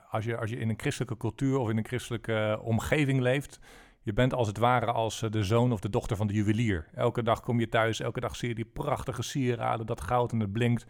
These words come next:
En je loopt er eigenlijk gewoon langs je huis in en, en het valt je niet eens op. Terwijl als je buiten staat voor de etalage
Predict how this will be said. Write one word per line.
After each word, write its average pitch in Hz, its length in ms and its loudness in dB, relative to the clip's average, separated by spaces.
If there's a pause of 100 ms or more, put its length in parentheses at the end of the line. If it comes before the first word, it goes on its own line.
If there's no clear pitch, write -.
(300)
En 117 100 -2
je 117 100 4
loopt 123 200 4
er 131 60 4
eigenlijk 131 320 2
gewoon 117 220 6
langs 131 540 2
je 117 140 2
huis 120 280 6
in 117 240 4
en, 117 200 -2
en 117 100 0
het 113 100 0
valt 113 220 4
je 113 60 0
niet 113 120 2
eens 110 160 2
op. - 280 -2 (420)
Terwijl 120 440 4
als 120 180 2
je 113 100 0
buiten 143 300 4
staat 92 380 -2
voor - 100 -4
de 117 80 -2
etalage 110 680 2